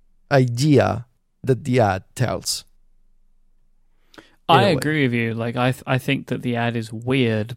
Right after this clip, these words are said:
Speaker 2: but it's not weird in a way that I think is unpleasant. It's weird just because why did they choose Frankenstein? Like, the
Speaker 1: Monster.
Speaker 2: sus-
Speaker 1: Otherwise,
Speaker 2: Frank-
Speaker 1: people are just gonna correct you
Speaker 2: You'd have,
Speaker 1: because,
Speaker 2: you,
Speaker 1: you
Speaker 2: you
Speaker 1: know.
Speaker 2: noticed I was saying it every time, right?
Speaker 1: <laughs>
Speaker 2: Frankenstein's monster.
Speaker 1: Yeah.
Speaker 2: Yeah,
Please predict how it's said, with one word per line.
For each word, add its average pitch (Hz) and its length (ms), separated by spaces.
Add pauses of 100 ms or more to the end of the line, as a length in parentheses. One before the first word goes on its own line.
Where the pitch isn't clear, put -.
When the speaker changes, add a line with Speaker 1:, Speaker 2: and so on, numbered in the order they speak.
Speaker 2:
but 117 160
it's - 220
not 131 200
weird 120 340
in 113 100
a 113 60
way 113 260
that 113 160
I 117 100
think 117 380
is 113 140
unpleasant. 131 600 (640)
It's - 140
weird 208 300
just 143 200
because 131 420
why 127 180
did 123 160
they 117 120
choose 117 240
Frankenstein? 127 920 (260)
Like, - 300 (360)
the 143 60
Speaker 1:
Monster. 143 440
Speaker 2:
sus- 113 240
Speaker 1:
Otherwise, 202 380
Speaker 2:
Frank- 254 120
Speaker 1:
people 202 140
are 180 40
just 165 160
gonna 196 160
correct 139 500
you 127 160
Speaker 2:
You'd 151 140
have, 170 120
Speaker 1:
because, 143 60
Speaker 2:
you, 156 100
Speaker 1:
you 156 160
Speaker 2:
you 160 60
Speaker 1:
know. 165 160
Speaker 2:
noticed 147 220
I 160 40
was 147 180
saying 147 320
it 104 100
every 113 200
time, 110 340
right? 113 160
Speaker 1:
<laughs> 131 60
Speaker 2:
Frankenstein's 117 540
monster. 113 460
Speaker 1:
Yeah. 131 300
Speaker 2:
Yeah, 107 60